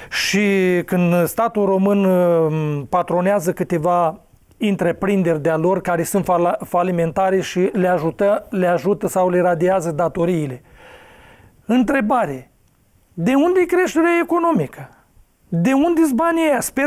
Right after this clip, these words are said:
că nu sunt bani făcuți pe hârtie și plătiți pe la ziare prin Europa sau prin Occident ca să, să dăm și noi bine în poză sau partidul sau guvernul să dea bine în poză,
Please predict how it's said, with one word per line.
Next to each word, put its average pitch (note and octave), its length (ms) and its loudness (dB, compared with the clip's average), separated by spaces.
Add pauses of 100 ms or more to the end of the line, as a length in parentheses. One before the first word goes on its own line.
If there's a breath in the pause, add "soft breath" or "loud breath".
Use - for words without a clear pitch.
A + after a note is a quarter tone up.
că D4 100 -2
nu D4+ 120 2
sunt E4 220 2
bani C#4+ 280 0
făcuți G#3 380 -4
pe A3 100 -2
hârtie A3 500 2 (240 loud breath)
și - 140 -4
plătiți G3+ 480 -2
pe G3+ 80 -2
la F#3+ 180 2
ziare G3 380 0
prin F3 240 -4
Europa F3+ 500 2
sau F3 180 0
prin E3 220 -2
Occident E3+ 480 -2
ca F3 180 -2
să, E3 320 0 (520 loud breath)
să F3 160 -2
dăm G3+ 200 2
și F#3+ 140 -6
noi F#3+ 200 2
bine E3+ 380 2
în D#3+ 160 0
poză E3+ 460 0
sau F3 220 0
partidul E3+ 480 0
sau D#3 520 0
guvernul E3+ 420 0
să C#3+ 80 -4
dea F3 140 0
bine E3 220 -2
în D#3+ 60 -2
poză, F3+ 360 -2